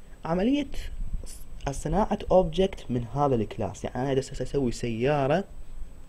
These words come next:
من كلاس السيارات، السيارة هذه بيها اسم شركة وبيها model وبيها color. هذه العملية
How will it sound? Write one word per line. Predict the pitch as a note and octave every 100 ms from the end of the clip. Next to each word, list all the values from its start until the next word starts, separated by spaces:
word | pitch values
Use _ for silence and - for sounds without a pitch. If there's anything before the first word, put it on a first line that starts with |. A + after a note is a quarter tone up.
| - - - - - - - -
من | B2 A#2+
كلاس | - D3
السيارات، | C#3 - A#2 A2+ F#2+ -
السيارة | - C3+ B2
هذه | A2+ A2
بيها | A2 A2
اسم | - F2+
شركة | - C#3 C#3 C#3
وبيها | C3+ A2+ G#2+
model | A2 C3 C3+ D3 C#3 - - - -
وبيها | A2+ G#2
color. | - G#2+ G#2 - - -
هذه | G3 D4
العملية | C4+ - C#3 C3+ C#3 C3+